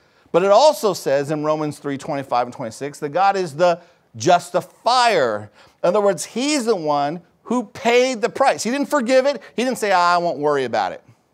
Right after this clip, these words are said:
That wouldn't be just. What God said was, "You can't pay the price, so I will do it for you.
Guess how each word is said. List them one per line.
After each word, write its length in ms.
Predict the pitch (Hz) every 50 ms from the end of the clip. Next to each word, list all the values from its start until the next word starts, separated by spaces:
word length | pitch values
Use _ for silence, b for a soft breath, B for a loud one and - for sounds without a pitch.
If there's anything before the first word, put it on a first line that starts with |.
| _ _ _ _ _ _ _ _ _ _ _ _ _ _ _
That 140 | - 143 156
wouldn't 160 | 175 190 190
be 100 | 208 220
just. 560 | 160 165 247 262 214 - - - - - - - _ _ _ _ _ _ _ _ _ _ _ _ _ _ _ _ _ _ _ _ _ _ _ _ _ _ _ _ _ _ -
What 120 | 139 147
God 240 | 190 196 220 220 170
said 320 | - - 180 175 175 170
was, 540 | 160 160 151 143 143 147 143 139 123 - - _ _ _ -
"You 220 | 135 170 226 226
can't 280 | - - 233 214 175 -
pay 200 | - 180 165 151
the 100 | 139 127
price, 640 | - - 135 113 104 101 117 123 - - - _ _ _ _ _ _ _ _ _
so 240 | - - 160 - - -
I 240 | 147 160 160 175
will 200 | 185 190 196 185
do 240 | 147 127 156 151 143
it 160 | 147 147 -
for 400 | - - - 147 143 139 131 131
you. 340 | 107 95 90 85 92 92 90